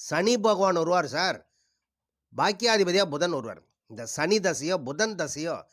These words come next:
இந்த துலா லக்னக்காரர்களுக்கு மட்டும் வந்து அமைந்துச்சுன்னு வைங்க, அந்த தசா காலம் மட்டும் உங்களுக்கு வந்து விட்டாலே போதும் சார்.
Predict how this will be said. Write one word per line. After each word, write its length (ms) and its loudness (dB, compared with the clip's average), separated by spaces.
இந்த 260 -10
துலா 340 0
லக்னக்காரர்களுக்கு 800 -2
மட்டும் 400 -6
வந்து 480 -2
அமைந்துச்சுன்னு 720 0
வைங்க, 240 -2
அந்த 280 -6
தசா 360 2
காலம் 340 2
மட்டும் 260 2
உங்களுக்கு 360 2
வந்து 340 2
விட்டாலே 460 2
போதும் 320 -4
சார். 200 -6